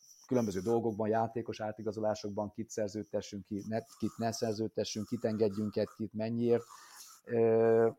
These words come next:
a, a, vannak olyan, olyan helyek, ahol a, a tulajdonos kifejezetten sportigazgatói szerepet tölt be,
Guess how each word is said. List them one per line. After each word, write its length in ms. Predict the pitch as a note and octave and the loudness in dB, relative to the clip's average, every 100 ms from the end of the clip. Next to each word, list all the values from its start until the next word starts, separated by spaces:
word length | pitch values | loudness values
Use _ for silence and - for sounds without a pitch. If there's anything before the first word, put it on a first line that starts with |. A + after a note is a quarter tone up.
| _ | _
a, 340 | - A#2+ C3+ | 0 2 4
a, 140 | B2 - A#2+ | 4 4 2
vannak 280 | C#3 C3 | 4 6
olyan, 200 | C3+ B2+ B2+ | 6 4 2
olyan 220 | B2+ A#2+ | 2 2
helyek, 340 | A2+ A#2 A#2 | 4 4 4
ahol 220 | A#2 A2+ A2+ | 4 6 8
a, 220 | A2+ - _ - | 6 4 _ -16
a 80 | - | 2
tulajdonos 440 | D#3 B2+ B2 A2+ | 8 8 6 0
kifejezetten 580 | B2+ B2 A2+ A2+ - G#2+ | -2 2 4 4 2 -4
sportigazgatói 1080 | - A#2+ B2 B2 A2+ A#2 A2+ A2+ A#2+ A#2+ A#2+ | -2 2 2 2 2 4 2 0 2 2 0
szerepet 540 | - A#2 A2+ B2 - | 2 2 4 0 2
tölt 260 | B2 A#2+ A2+ | 2 4 6
be, 280 | B2 C3 | 4 4